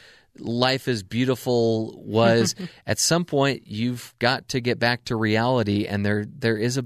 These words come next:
a bit of a turn in this film that is just absolutely heartbreaking. You're going to feel very different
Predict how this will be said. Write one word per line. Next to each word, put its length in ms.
a 80
bit 160
of 100
a 40
turn 300
in 80
this 180
film 320
that 180
is 160
just 380
absolutely 800
heartbreaking. 720
You're 120
going 240
to 80
feel 520
very 680
different 840